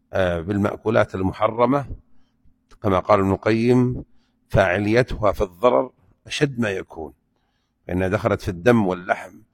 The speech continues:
الأكلات المحرمة، كان لو أكلت من، من، من، من، من ربا أو أكلت مأكول محرم، نعم، فإن ذلك يؤثر على قلبك تأثيراً بالغاً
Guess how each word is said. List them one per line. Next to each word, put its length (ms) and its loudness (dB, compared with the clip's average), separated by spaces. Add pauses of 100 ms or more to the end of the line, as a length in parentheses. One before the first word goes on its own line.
(340)
الأكلات 420 -2
المحرمة، 440 -2
كان 200 -6
لو 140 -2 (120)
أكلت 500 -4 (440)
من، 460 -4
من، 220 0
من، 200 -2
من، 180 -4
من 160 -4 (120)
ربا 320 -4 (840)
أو 160 0
أكلت 640 -4
مأكول 380 -2
محرم، 920 -2 (680)
نعم، 520 2 (360)
فإن 300 0
ذلك 480 0
يؤثر 460 -6
على 200 -4
قلبك 440 -6
تأثيراً 840 -4 (120)
بالغاً 680 6